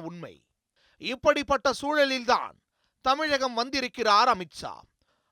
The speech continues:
அவர் கூட்டணி கட்சிகளை சந்திப்பதாக பயண திட்டத்தில் எதுவும் இல்லை என்ற போதும், அதே நாளில் கூட்டணி குறித்து பேச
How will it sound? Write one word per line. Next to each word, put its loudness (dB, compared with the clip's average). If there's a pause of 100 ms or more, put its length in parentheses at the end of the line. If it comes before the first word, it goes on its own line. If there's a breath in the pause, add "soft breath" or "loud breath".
அவர் 0
கூட்டணி 0
கட்சிகளை -2
சந்திப்பதாக 2
பயண -4
திட்டத்தில் -6
எதுவும் -4
இல்லை 0
என்ற -2
போதும், 2 (500)
அதே 2
நாளில் 2
கூட்டணி -2
குறித்து -4
பேச -2